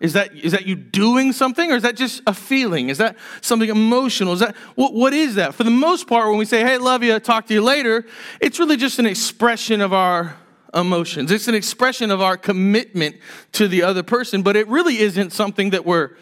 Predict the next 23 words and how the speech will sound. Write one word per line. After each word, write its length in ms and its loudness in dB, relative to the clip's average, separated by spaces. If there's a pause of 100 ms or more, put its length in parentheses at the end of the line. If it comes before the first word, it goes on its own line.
(340)
actively 880 -2 (280)
doing. 520 -2 (840)
What 160 2
Jesus 520 -2
is 140 -2
looking 320 0
at 100 -4
them 340 -2
and 220 -2
saying 520 -2
is, 340 -2 (280)
when 240 0
you 460 0
love 640 0 (260)
your 200 2
enemies, 520 -2 (880)
that 120 0
means 220 0
you 120 -2
do 320 0
something. 720 -8
You 160 2
do 720 2